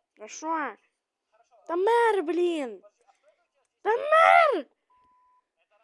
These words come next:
Ти коли яму за-, залатаєш, тато, що біля мого дому?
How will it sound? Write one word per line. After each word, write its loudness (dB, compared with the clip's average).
Ти -16
коли 2
яму 0
за-, -6
залатаєш, 2
тато, -4
що -10
біля -8
мого -4
дому? -2